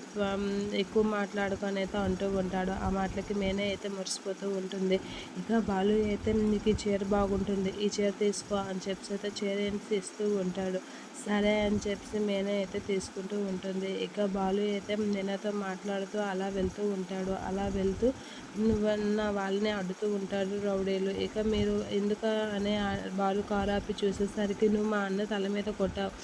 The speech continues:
అందుకే మా అన్న నీ జీవితం మీద కొట్టాలని చూస్తున్నాడు, నీ బతుకు మీద కొడుతున్నాడు, నీ కారు ఇవ్వు" అని చెప్పి కారు తాళాలు తీసుకుంటూ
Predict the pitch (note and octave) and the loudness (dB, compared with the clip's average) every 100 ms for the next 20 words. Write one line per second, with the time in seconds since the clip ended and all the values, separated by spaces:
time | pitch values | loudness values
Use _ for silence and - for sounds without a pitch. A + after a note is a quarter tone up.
0 | - - - G3+ G3+ G#3 A3 A3 G#3 G3+ | -14 -14 -2 2 4 4 2 2 0 0
1 | G#3 G#3 G3 G3+ G3 G#3 G#3 G3+ G3+ G3+ | 0 0 2 0 2 0 0 0 -2 -4
2 | F#3+ G3 G3+ G3 G3+ F#3+ - G3+ G3+ G3 | -4 -2 -4 -2 -4 -4 -4 -2 0 0
3 | F#3 F#3+ F#3+ F#3 - - G#3 G#3 G#3 G3 | -2 -2 -2 -4 -4 0 0 0 -2 -2
4 | F#3+ G3+ G3 G3 F#3+ F#3 F#3+ - G3 F#3+ | -2 -2 -2 -2 -2 -4 -4 -2 -2 0
5 | G3+ F#3 G3+ G3 F#3+ F#3 F#3 - G#3 G3+ | 0 0 0 0 -2 -2 -4 -4 -4 -2
6 | G3 F#3 G3+ G3 G3 G3 F#3+ F#3+ F#3 - | -2 -2 0 2 2 2 2 0 0 -2
7 | G3 | -4